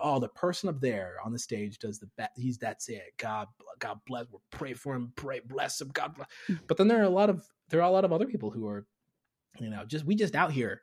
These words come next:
Speaker 2: Mm-hmm.
Speaker 1: <laughs>
Speaker 2: Yeah, yeah.
Speaker 1: Right?
Speaker 2: And
Speaker 1: We just
Speaker 2: literally,
Speaker 1: out here.
Speaker 2: <clears throat> this
Speaker 1: Yeah.
Speaker 2: is literally why I created this,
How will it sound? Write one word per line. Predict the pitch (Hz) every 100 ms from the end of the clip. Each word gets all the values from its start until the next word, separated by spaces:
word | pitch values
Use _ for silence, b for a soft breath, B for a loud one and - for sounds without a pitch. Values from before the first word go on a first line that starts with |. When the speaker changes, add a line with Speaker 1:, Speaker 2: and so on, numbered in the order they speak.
| -
Speaker 2:
Mm-hmm. | 208 180 202 - 208
Speaker 1:
<laughs> |
Speaker 2:
Yeah, | 370 240
yeah. | 247 294
Speaker 1:
Right? | 196 185
Speaker 2:
And | 247 240 B B B
Speaker 1:
We | 147 208
just | 156
Speaker 2:
literally, | 139
Speaker 1:
out | 127
here. | 117 92
Speaker 2:
<clears throat> | - - -
this | 277
Speaker 1:
Yeah. | 349
Speaker 2:
is | 220
literally | 202 208 208
why | 170 165 165
I | 165
created | - 156 156
this, | 160 175 -